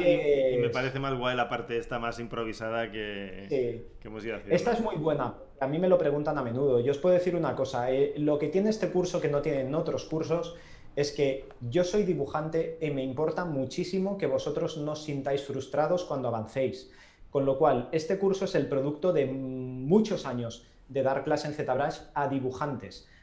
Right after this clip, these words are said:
Speaker 2: a dibujantes y artistas. Es el curso que yo hubiera querido hacer como dibujante,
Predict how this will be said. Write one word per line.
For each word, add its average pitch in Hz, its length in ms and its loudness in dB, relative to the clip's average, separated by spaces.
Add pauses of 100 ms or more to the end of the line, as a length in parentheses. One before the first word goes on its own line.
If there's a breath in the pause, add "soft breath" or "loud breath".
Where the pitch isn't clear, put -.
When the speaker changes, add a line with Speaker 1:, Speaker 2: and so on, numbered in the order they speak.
Speaker 2:
a 131 100 -2
dibujantes 170 580 -2
y 143 60 2
artistas. 127 680 -4
Es 160 160 -2
el 180 220 -4
curso 202 420 -2
que 131 260 -2
yo 185 200 4
hubiera 147 540 2
querido 135 320 -2
hacer 135 440 -2
como 147 380 4
dibujante, 127 760 -2